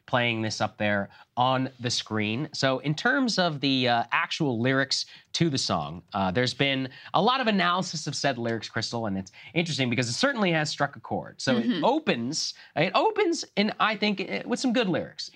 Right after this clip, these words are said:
Speaker 1: He says, I'm, quote, Living in the new world with an old soul. These rich men north of Richmond, Lord knows they all just wanna have total control.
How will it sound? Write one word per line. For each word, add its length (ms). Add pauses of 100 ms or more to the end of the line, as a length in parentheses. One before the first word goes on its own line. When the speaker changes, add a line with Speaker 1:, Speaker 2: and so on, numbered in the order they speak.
(120)
Speaker 1:
He 120
says, 240
I'm, 100
quote, 280
Living 320
in 100
the 80
new 180
world 460
with 100
an 160
old 240
soul. 500
These 280
rich 240
men 200
north 240
of 140
Richmond, 460
Lord 360
knows 420
they 140
all 220
just 180
wanna 200
have 240
total 360
control. 640